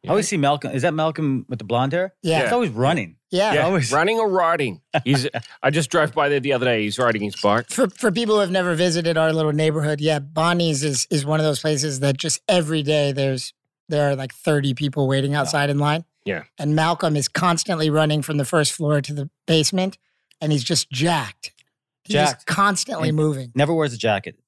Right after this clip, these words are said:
Speaker 1: In wintertime, always wear a t-shirt.
Speaker 2: Yeah.
Speaker 3: Yeah. No, he's, he's, uh, he's very, very fit fellow.
Speaker 2: Yeah.
Speaker 1: Oh,
Speaker 3: Very
Speaker 1: yeah,
Speaker 3: fit
Speaker 1: for sure.
Speaker 3: fellow.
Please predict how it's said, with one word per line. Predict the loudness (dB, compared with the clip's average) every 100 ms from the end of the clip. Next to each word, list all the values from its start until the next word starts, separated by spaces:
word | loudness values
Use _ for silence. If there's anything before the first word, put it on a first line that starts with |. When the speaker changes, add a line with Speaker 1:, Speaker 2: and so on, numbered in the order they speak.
| _ -6
Speaker 1:
In | -2
wintertime, | 0 0 -2 0 0 -2 -6
always | -2 0 0
wear | -2
a | -4
t-shirt. | -2 -2 -2 0
Speaker 2:
Yeah. | 0 0 -4 _ _ -6
Speaker 3:
Yeah. | -2 -2 -4 _ _ _
No, | -8 -2 0 0
he's, | 0 0 -2 -6 -12 -16 _ _ _
he's, | -2 -2 0
uh, | 0 0 0 0 0
he's | -2 -2
very, | 0 2 0
very | -2 0 0
fit | 0 -4 -4 -6
fellow. | 0 2 0 -6 _
Speaker 2:
Yeah. | -4 0
Speaker 1:
Oh, |
Speaker 3:
Very | 0
Speaker 1:
yeah, | -2
Speaker 3:
fit | -4
Speaker 1:
for | -4
sure. | 0
Speaker 3:
fellow. | 0